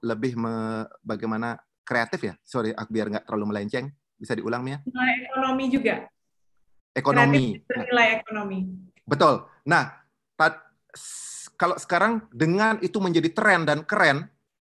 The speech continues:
Speaker 1: barang-barang tadi itu kan karangan bunga, itu saya yakin teman-teman pasti permintaannya banyak. Kantor saya aja kalau ngirim kedukaan ada tem-, ada kolega kita yang meninggal, kita pasti beli dari dia. Karena kita mau turut berduka cita, tapi kita tidak mau bikin sampah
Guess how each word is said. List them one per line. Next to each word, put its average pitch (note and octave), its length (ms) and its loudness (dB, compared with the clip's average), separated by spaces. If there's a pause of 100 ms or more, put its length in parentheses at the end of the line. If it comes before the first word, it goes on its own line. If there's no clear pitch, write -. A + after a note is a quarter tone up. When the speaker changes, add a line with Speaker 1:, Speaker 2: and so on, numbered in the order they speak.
(160)
Speaker 1:
barang-barang D3 480 4
tadi D3 240 2
itu E3+ 80 -6
kan E3 160 -4
karangan B2+ 400 2
bunga, B2+ 480 -2
itu C#3+ 80 -6
saya G#3 320 2
yakin A#3 160 0
teman-teman A3 400 2
pasti A#3 160 2
permintaannya G#3 560 4
banyak. D3+ 400 4
Kantor D#3+ 400 4
saya E3+ 240 6
aja G3+ 160 2
kalau F3 240 2
ngirim D#3+ 240 4
kedukaan D#3+ 560 2
ada D3+ 160 2
tem-, D3 240 -2 (300)
ada C#3+ 260 2
kolega D3 480 4
kita D3+ 160 0
yang C#3+ 160 2
meninggal, D3 380 2 (180)
kita - 160 2
pasti C4 300 2
beli G#3 180 6
dari D#3 240 4
dia. D#3+ 300 4 (320)
Karena C#3+ 180 2
kita G3+ 240 4
mau F#3 160 4 (320)
turut F#3+ 240 6
berduka E3 320 4
cita, F3+ 320 4
tapi G#3 320 0
kita G3+ 220 4
tidak F#3 180 2
mau G3 160 6
bikin E3+ 220 4
sampah F3 340 4